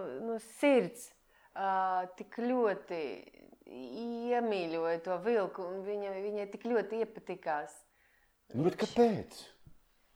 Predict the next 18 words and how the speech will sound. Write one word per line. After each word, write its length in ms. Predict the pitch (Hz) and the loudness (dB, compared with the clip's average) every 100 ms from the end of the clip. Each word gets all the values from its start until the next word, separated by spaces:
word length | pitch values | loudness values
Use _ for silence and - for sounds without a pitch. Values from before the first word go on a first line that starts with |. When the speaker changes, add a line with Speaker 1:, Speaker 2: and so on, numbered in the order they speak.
| 98 | 6
Speaker 2:
Jautā 320 | 104 101 87 | 6 8 6
bērni. 480 | 78 95 85 73 80 - _ _ _ - | 8 8 8 4 -4 -12 _ _ _ -14
Speaker 1:
Kāpēc? 500 | 170 - 269 415 - - - | -12 -2 -2 -2 -6 -20 -2
Speaker 2:
Jā, 240 | 107 143 113 | 10 12 12
visiem 420 | 101 208 - 143 | 10 8 10 10
no 140 | 120 107 | 10 10
vilka 300 | 202 202 170 | 10 10 10
bail. 300 | 151 90 - - | 12 10 4 -4
Visiem 480 | 113 214 190 156 | 2 4 6 10
bail. 180 | 110 90 - - - - - - | 12 10 6 -14 -20 -20 -20 -12
Visiem 720 | 92 165 175 180 - 190 185 160 120 | -8 -4 -2 -2 6 8 8 6 12
bail. 320 | 180 113 73 - - _ 90 | 12 12 12 2 -18 _ 6
Drausmīgais, 720 | 120 175 175 185 170 180 - | 12 12 12 8 10 8 10
sliktais, 360 | 160 - 180 | 4 10 10
šausmīgais 600 | - 160 165 170 175 175 | 12 10 10 8 10 10
vilks. 400 | 185 139 - - - | 10 10 8 -10 -10
Nezinu, 260 | 90 107 131 | -4 -2 6
kāpēc. 300 | 139 - | 6 6